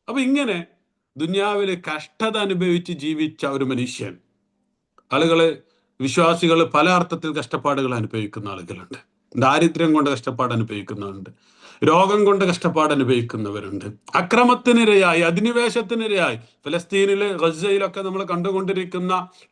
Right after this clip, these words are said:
ആ, മക്കൾ, മനുഷ്യർ, അവരൊക്കെയും, ഏ,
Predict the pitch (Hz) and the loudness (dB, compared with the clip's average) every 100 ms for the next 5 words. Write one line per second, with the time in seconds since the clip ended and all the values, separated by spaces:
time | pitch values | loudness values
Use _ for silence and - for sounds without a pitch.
0 | 151 170 165 165 - 185 135 170 185 - | -4 -2 -2 -4 -2 -2 -2 -4 -4 -2
1 | 190 110 _ _ _ _ _ _ _ _ | -4 -4 _ _ _ _ _ _ _ _
2 | _ _ - 175 196 185 175 170 156 _ | _ _ -6 -4 -4 -4 -2 -2 -6 _
3 | _ _ - 160 | _ _ -8 -6